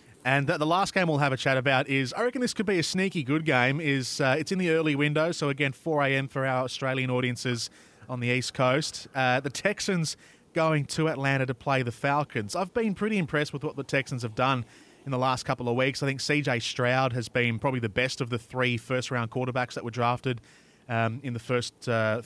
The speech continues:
you know, three of the first four picks of the recent draft. He's been, he's looked the most comfortable, I would say, um, out of those, out of those three, with Anthony Richardson and, and Bryce Young as well. And the Falcons, they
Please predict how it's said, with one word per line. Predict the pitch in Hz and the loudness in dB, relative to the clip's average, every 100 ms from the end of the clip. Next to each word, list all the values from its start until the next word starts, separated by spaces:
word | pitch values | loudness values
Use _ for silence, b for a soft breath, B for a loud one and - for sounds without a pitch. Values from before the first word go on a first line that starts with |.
| - | -8
you | |
know, | 117 | -6
three | 110 135 123 | -4 -2 0
of | |
the | 113 | -2
first | - 120 - | -2 -2 -2
four | 123 120 | -4 -2
picks | 127 - | -4 -6
of | 117 | -6
the | 120 | -2
recent | 120 117 117 | -2 -2 -6
draft. | 113 123 127 | 0 2 2
He's | 131 113 | -2 -2
been, | 123 113 110 b b b b _ - | -2 -2 -4 b b b b _ -10
he's | 131 117 | -6 -2
looked | 143 131 | -2 0
the | |
most | 127 139 - | 0 0 2
comfortable, | - 139 139 151 160 | 2 2 0 2 4
I | 139 | 4
would | 135 | 2
say, | - 147 151 170 147 - | 0 2 4 2 0 -6
um, | 127 123 120 117 120 143 | -4 0 0 0 -4 -6
out | 131 127 | -4 -4
of | 117 | 0
those, | 123 120 - - 127 | 0 0 -2 -8 -4
out | 131 | -4
of | 123 | -2
those | 120 - | -2 -2
three, | 131 135 | -2 -2
with | 120 | -2
Anthony | 123 120 113 | -4 -4 -4
Richardson | 120 120 113 123 113 | -4 -6 -4 -4 -4
and, | 127 | -6
and | 113 | -8
Bryce | 123 120 117 | -4 -4 -4
Young | 117 120 | -4 -4
as | 110 110 | -4 0
well. | 120 127 127 b b b - | 2 4 2 b b b -4
And | 147 | -2
the | 143 | 2
Falcons, | 175 185 - 165 147 - - | 2 2 2 0 0 -4 -4
they | 170 175 | 0 0